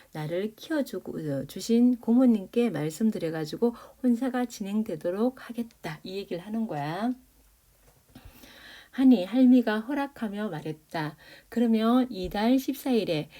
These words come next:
신부 집에 예물을 보내고 십오 일에 혼례를 행하사이다. 이생이 우선 황금 오백 냥을 주며 말하기를 할머니께서 가난하여 혼사에 쓸 비용이 없을 것이니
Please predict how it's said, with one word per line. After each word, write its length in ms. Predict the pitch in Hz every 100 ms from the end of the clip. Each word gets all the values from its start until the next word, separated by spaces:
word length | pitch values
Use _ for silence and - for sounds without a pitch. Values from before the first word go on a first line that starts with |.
| - -
신부 600 | - 294 285 269 269 262
집에 500 | - - 190 208 165
예물을 480 | 160 175 208 214
보내고 680 | 214 160 165 175 175 240 254
십오 380 | 254 311 285 285
일에 260 | 269 247
혼례를 560 | 247 240 220 220 247 262
행하사이다. 1040 | - 226 220 247 247 208 156 143 180 160 160 - - - - -
이생이 400 | 185 285 269 -
우선 560 | 165 156 - 214 262 262
황금 580 | 285 269 269 277 262
오백 280 | 196 185 220
냥을 420 | 220 190 180 214
주며 320 | 226 185 196 214
말하기를 800 | 156 165 180 165 156 175 147 - - - - _
할머니께서 1040 | - 285 294 285 262 190 - 180 208 226
가난하여 680 | 180 165 180 208 202 165 202
혼사에 760 | 269 262 254 262 277 262 277 269
쓸 360 | - 269 262
비용이 640 | - 220 226 233 240 285 294
없을 320 | - - 247 247
것이니 560 | 175 160 180 185 156